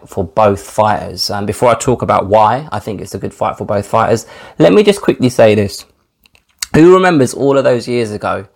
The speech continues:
uh, Dana White saying Nate Diaz isn't a needle mover? Um, I remember personally, I've, I've said this on multiple occasions in videos when I've been talking about Nate Diaz. I feel like Nate Diaz is a guy that,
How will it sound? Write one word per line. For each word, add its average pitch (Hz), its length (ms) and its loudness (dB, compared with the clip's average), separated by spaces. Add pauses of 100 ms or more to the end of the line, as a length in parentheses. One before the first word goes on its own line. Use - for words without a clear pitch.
(440)
uh, 101 240 2
Dana 110 320 2
White 107 320 2
saying 101 500 -4
Nate 101 360 -4
Diaz 101 480 -4
isn't 101 400 0
a 98 480 -2 (120)
needle 110 360 2
mover? 101 480 -8 (640)
Um, 101 500 0 (380)
I 165 200 4
remember 147 800 2
personally, 135 600 0
I've, 113 180 0
I've 107 180 -4
said 123 200 0
this 110 160 -2
on 110 140 -2
multiple 113 420 0
occasions 104 500 -2
in 98 140 -4
videos 104 340 -2
when 101 120 -2
I've 98 100 -2
been 98 140 -4
talking 110 260 -2
about 104 180 -2
Nate 107 280 -6
Diaz. 107 300 2
I 127 120 0
feel 135 240 2
like 127 160 2
Nate 123 280 0
Diaz 110 280 0
is 104 100 -4
a 107 80 -2
guy 107 220 2
that, - 300 -4